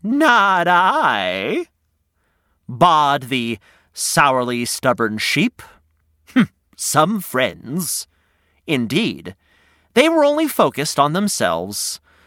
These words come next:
So Little Reg Hen set out to poke the seeds into the ground alone. But when the grain had grown taller than the mailbox,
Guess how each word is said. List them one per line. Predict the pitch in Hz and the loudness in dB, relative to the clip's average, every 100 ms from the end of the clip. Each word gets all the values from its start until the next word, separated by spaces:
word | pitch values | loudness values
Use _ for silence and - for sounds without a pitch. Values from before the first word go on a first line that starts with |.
| _ _ - | _ _ -10
So | - 214 277 330 | 0 2 2 0
Little | 247 143 214 285 | 0 0 0 2
Reg | 220 240 | 0 0
Hen | - 117 113 131 - | -4 -2 -2 -6 -8
set | - - 254 | -6 -2 2
out | 240 262 | 2 -2
to | - - | -6 -4
poke | - 269 - | 0 0 -2
the | - | -8
seeds | - 185 233 208 | -6 -6 -6 -4
into | 208 220 | -4 -4
the | 214 | -4
ground | 147 135 135 135 135 - - | 0 2 2 0 -4 -8 0
alone. | 131 127 95 87 87 101 _ _ _ _ - | 0 0 -2 -4 -10 -14 _ _ _ _ -2
But | 131 | -2
when | 113 151 214 | 2 2 2
the | 233 | 0
grain | 185 208 196 208 | 0 0 0 0
had | 160 135 | 0 0
grown | 135 123 123 | 0 0 0
taller | - 131 196 | 0 0 2
than | 226 233 | 0 0
the | 240 | 2
mailbox, | 202 117 117 113 - - - | 2 2 0 0 -4 -8 -8